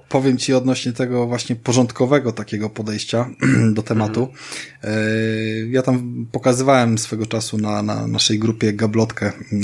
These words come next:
Speaker 1: z gadżetami, jaką sobie tam stworzyłem. Od większości z nich mam pudełka, e, albo jakieś tam mają swoje miejsce. No i zatrzymałem też wszystkie pudełka od, e, konsol,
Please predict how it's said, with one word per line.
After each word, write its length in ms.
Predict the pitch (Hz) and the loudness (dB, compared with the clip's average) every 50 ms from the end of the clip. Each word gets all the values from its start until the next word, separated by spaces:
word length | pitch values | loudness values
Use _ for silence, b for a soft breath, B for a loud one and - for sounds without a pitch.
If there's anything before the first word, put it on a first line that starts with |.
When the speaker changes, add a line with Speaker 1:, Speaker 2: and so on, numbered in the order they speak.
| 101 101 | -2 -2
Speaker 1:
z 160 | 101 101 104 104 101 101 101 101 101 101 104 104 104 101 | -4 -2 -2 -2 -2 -2 -2 -2 -2 -2 -2 -2 -2 0
gadżetami, 500 | 113 110 107 110 107 - 104 104 104 104 | 0 0 0 0 0 0 0 0 0 0
jaką 240 | 104 101 - - 104 | -2 -4 -4 -6 -6
sobie 280 | - - 107 104 104 101 | -4 -4 -4 -6 -6 -4
tam 320 | - 104 101 104 107 104 - - 107 | -4 -4 -2 -2 -2 -4 -4 -4 -6
stworzyłem. 600 | 107 - - - 113 104 107 110 117 120 135 131 | -6 -6 -4 -2 -2 0 2 2 2 2 2 2
Od 280 | 113 117 117 113 113 - 117 | 0 -2 -2 -2 -4 -6 -2
większości 580 | 113 120 117 113 - - 143 139 - - 131 | 0 0 0 2 2 0 0 0 -2 -2 -2
z 100 | 117 117 | 0 2
nich 260 | 120 127 131 131 - B B B B B B B B B - | 4 4 2 0 -4 B B B B B B B B B 0
mam 160 | 117 117 120 | 2 2 2
pudełka, 640 | 117 - 135 123 123 113 113 - - 127 160 185 - - - 120 - 110 110 110 113 113 110 | 2 2 2 2 2 2 2 2 2 2 2 0 -4 -10 -16 -12 -8 -6 -4 -4 -2 -2 -2
e, 80 | 110 | -2
albo 220 | 113 113 113 117 117 | -4 -2 -2 -2 -2
jakieś 260 | 117 113 - - - | -2 -2 -4 -6 -6
tam 140 | - 110 110 | -4 -2 -2
mają 180 | 110 110 107 | -2 -2 -4
swoje 260 | 104 - - 110 107 | -6 -6 -6 -4 -4
miejsce. 340 | 107 107 107 107 - - 143 | -2 -4 -4 -4 -4 -2 0
No 80 | 151 170 | 0 2
i 60 | 165 | 2
zatrzymałem 480 | 139 147 139 - - 131 127 139 147 143 | 2 2 2 2 2 2 2 2 2 0
też 160 | - 131 - | -2 -4 -4
wszystkie 320 | - - - - - 196 | -4 -6 -4 -4 -4 -4
pudełka 500 | - 123 117 120 127 117 - - 120 104 | -2 -2 -2 0 -2 0 0 0 0 0
od, 280 | 107 110 110 110 - - 107 107 107 104 104 104 104 | 0 -4 -6 -6 -8 -6 -6 -4 -4 -4 -4 -4 -6
e, 40 | 101 | -6
konsol, 640 | - - 135 139 156 147 - - 151 139 135 131 | -2 2 2 4 4 2 2 2 2 4 4 4